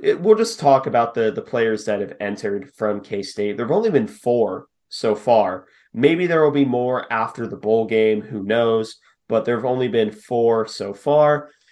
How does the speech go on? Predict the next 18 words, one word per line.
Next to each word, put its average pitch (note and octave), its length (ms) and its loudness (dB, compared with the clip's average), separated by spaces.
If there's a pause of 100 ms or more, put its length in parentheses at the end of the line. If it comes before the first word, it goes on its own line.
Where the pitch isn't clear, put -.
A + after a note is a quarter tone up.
(160)
That A#2+ 200 6
is A2+ 280 0
linebacker B2 800 2
Crew A2 240 -6
Jackson, A#2+ 580 0
who G#2+ 160 -6
is G2+ 180 -8
already A2 420 2
committed G#2 420 -6
to G#2+ 160 -8
Arizona F#2+ 500 -4
State. D3+ 560 -2
I - 60 -14
think A2+ 180 -6
that G2+ 140 -4
happened, G2+ 320 -4
like, F#2 100 -10
six - 500 -6